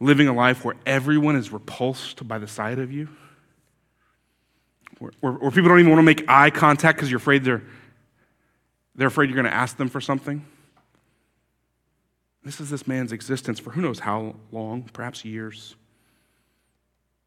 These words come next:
And then Jesus comes up. And this man clearly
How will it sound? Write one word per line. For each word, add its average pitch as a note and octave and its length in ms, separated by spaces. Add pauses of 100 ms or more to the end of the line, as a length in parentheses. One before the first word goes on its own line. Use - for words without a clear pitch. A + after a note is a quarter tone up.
(600)
And B2+ 80
then B2 100
Jesus D#3 520
comes F2+ 320
up. - 240 (1040)
And B2+ 80
this D3 140
man D3+ 220
clearly D3+ 500